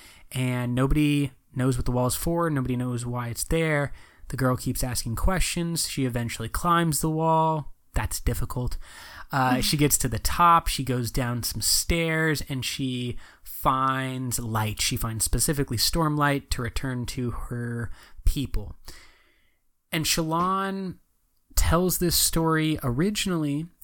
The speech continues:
Speaker 1: and it's gonna come up again with everybody's friend Wit, or Hoid. But this story of the girl who looked up is also Shallan's story. It's a, it's a mirror.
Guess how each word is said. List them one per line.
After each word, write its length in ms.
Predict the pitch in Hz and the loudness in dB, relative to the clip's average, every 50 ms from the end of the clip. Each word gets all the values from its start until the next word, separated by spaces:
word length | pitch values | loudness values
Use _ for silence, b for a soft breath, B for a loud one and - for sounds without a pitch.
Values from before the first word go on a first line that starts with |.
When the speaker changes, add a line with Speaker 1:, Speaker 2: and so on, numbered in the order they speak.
| - | -6
Speaker 1:
and 80 | 147 135 | -2 -2
it's 120 | 131 - - | 0 0 0
gonna 160 | 139 139 131 | 0 0 0
come 300 | - - - - 160 165 | 0 0 0 2 2 2
up 120 | - - - | 2 2 0
again 600 | 135 123 123 139 156 170 170 160 147 156 165 156 - - _ - | 0 0 -2 -2 -2 -2 -2 -2 -2 -4 -6 -8 -10 -16 _ -2
with 380 | 135 139 135 131 120 - - 139 | 0 2 2 2 0 -2 -4 -6
everybody's 520 | 147 - - 135 131 131 127 127 120 - | -4 -2 -2 0 2 2 2 2 2 2
friend 420 | - - 143 135 131 131 131 123 | 0 0 0 0 2 2 2 2
Wit, 440 | 120 117 117 127 151 - - - - - - - | 2 2 2 0 0 0 -2 -4 -4 -8 -10 -6
or 360 | 135 117 110 110 107 113 - - - - | -4 -4 -2 -2 -4 -6 -8 -12 -16 -12
Hoid. 400 | - - 139 123 120 117 123 - B B B B B B B B B B B _ _ _ - | -4 -2 0 0 0 0 -2 -2 B B B B B B B B B B B _ _ _ 0
But 220 | 127 - 143 135 139 | 2 2 2 4 0
this 160 | 180 190 - | -2 -2 -2
story 960 | - - - - - 170 170 180 196 196 185 175 170 160 151 143 139 135 - - - | -2 -2 -2 -2 -2 -2 -2 -2 -2 -2 -2 -2 0 0 0 0 0 -2 -4 -4 -4
of 160 | 151 135 135 | -4 -2 0
the 100 | 139 131 | -2 0
girl 300 | 123 139 143 147 147 135 | 0 2 2 2 2 2
who 100 | 120 135 | 2 2
looked 340 | 131 127 135 131 - - - | 2 2 0 0 0 0 0
up 320 | 160 170 156 139 131 - _ _ _ _ - - | 0 0 0 -2 -4 -8 _ _ _ _ -6 -2
is 240 | 151 143 135 131 | 0 0 0 0
also 1400 | - - 151 147 165 185 185 - - - - 165 165 160 156 156 151 151 147 147 147 147 143 143 143 135 - - - - _ _ _ _ _ _ _ _ _ _ _ _ _ _ _ _ _ _ _ _ - | -2 -2 -2 -2 -2 -2 -2 -2 0 0 0 0 0 0 0 0 0 2 2 2 2 2 2 0 0 -2 -4 -8 -16 -20 _ _ _ _ _ _ _ _ _ _ _ _ _ _ _ _ _ _ _ _ -4
Shallan's 600 | - - - 165 151 143 135 131 127 127 117 - | -2 0 2 4 4 6 6 4 4 4 2 0
story. 380 | - 123 107 95 107 127 - - - | -2 -2 -4 -6 -8 -10 -12 -12 -4
It's 80 | - - | 0 2
a, 140 | 139 127 120 117 | 2 2 2 0
it's 120 | 120 - | 0 0
a 60 | 135 123 | 0 2
mirror. 760 | 120 127 135 135 139 139 135 131 131 127 123 120 110 - | 2 4 6 6 6 6 6 6 6 4 4 2 0 -2